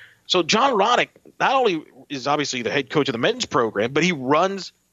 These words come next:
the women's, you know, he's the director of tennis, so he oversees the women's program. He's the one that made the hire of Brian Konecko. And here we are, Jeff, talking about U C F tennis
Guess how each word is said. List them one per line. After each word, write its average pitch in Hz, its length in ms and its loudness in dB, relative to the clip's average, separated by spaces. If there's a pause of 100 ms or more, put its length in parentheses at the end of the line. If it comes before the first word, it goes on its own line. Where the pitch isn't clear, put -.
the 185 80 2
women's, 214 420 2
you 170 80 0
know, 147 60 2
he's 143 200 -2
the 156 80 0
director 170 340 2
of 139 80 -8
tennis, 233 260 -2
so 135 140 -2
he 196 180 0
oversees 185 500 2
the 170 120 2
women's 277 420 0
program. 127 420 0
He's 226 220 -4
the 226 100 2
one 196 200 2
that 185 100 0
made 160 220 0
the 160 60 2
hire 220 400 0
of 117 100 -6
Brian 127 300 0
Konecko. 110 520 -4 (460)
And 151 120 -2
here 269 220 2
we 247 160 2
are, 294 240 4
Jeff, 131 580 0 (460)
talking - 320 0
about 165 200 2
U 214 180 -4
C 269 240 -2
F 233 140 0
tennis 139 500 -4